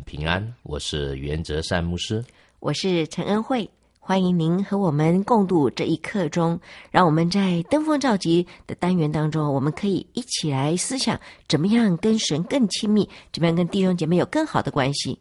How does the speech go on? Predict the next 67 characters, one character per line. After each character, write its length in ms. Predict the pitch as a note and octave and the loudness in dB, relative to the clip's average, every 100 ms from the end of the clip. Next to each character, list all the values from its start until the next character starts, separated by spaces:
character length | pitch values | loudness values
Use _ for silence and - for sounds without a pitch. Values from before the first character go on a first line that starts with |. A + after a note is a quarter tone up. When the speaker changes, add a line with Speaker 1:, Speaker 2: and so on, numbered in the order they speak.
| - | -6
Speaker 1:
嗯， 180 | F2 E2 - | -4 -4 -4
特 100 | - | 2
别 140 | D3 B2+ | 4 4
今 180 | C#3 C#3+ | 0 2
天 160 | D3 | 4
呢， 120 | B2+ | 4
我 100 | F2+ | 2
们 100 | D#2+ | 2
要 80 | E2+ E2 | 0 -2
谈 240 | - D#2 | -4 -4
到 180 | D#2 C#2+ | -2 -2
的 60 | C2+ | -6
团 260 | - D#2+ G#2 | -4 -4 -4
契 180 | - F#2 | -4 -4
生 400 | - A#2+ B2 B2+ | -4 -4 -4 -4
活。 400 | - - B1 C#2+ | -8 -12 -6 -4
Speaker 2:
是。 160 | - D3 | -2 -4
Speaker 1:
啊， 160 | - - - - | -6 -10 -14 -10
上 200 | - F#3+ | 0 4
回 100 | E3 | 6
我 120 | C3+ | 6
们 120 | F2+ F#2+ | 4 2
已 60 | |
经 100 | G#2 | 0
稍 180 | G#2+ G#2 | 2 0
微 120 | F2+ | 0
解 240 | F2 - B1+ | -4 -8 -10
释 280 | - G2 D#2 | -6 -2 -2
了 100 | C#2+ | -4
这 100 | C#2 | -6
个 140 | D2 | -6
教 320 | - G2 D#2+ | 0 2 2
会 260 | D2+ F#2+ D#2 | 0 -2 -2
里 160 | C2+ | -6
面 220 | C2 D#2+ D2 | -8 -6 -6
的 80 | C#2+ | -10
团 320 | - - E2+ | -10 -6 -6
契 260 | - - D#2 D2+ - | -6 -8 -8 -10 -12
是 200 | - D#2 | -10 -8
一 100 | D#2 | -8
种 180 | D2+ D#2 | -10 -10
主 160 | - F2+ | -8 -6
里 100 | D2+ | -6
的 120 | D#2+ | -8
相 320 | - G2+ G#2+ | -4 -2 -2
交。 260 | - A2 A#2+ - | 0 2 2 0
Speaker 2:
嗯。 200 | F#3 F#3+ | 0 4
Speaker 1:
那 80 | D3 | 4
么 100 | C#3+ - - | 2 -2 -2
今 180 | F#3 G3 | 0 2
天 140 | G3+ | 4
呢， 80 | F3 | 4
我 80 | G2 | 2
们 100 | G2 | 0
比 80 | |
较 140 | D2 G2+ | 0 0
会 100 | G2+ | 0
多 220 | A#2 A2+ | 0 -2
一 40 | |
点 180 | F#2 F2+ | 0 -2
讲 160 | E2 D2+ | -2 -4
到 120 | E2+ | -4
这 140 | E2+ | -2
个 60 | G2 | -4
团 280 | - F2 G#2 | -2 -2 -2
契 120 | B2 | 0
呢， 140 | B2 | 0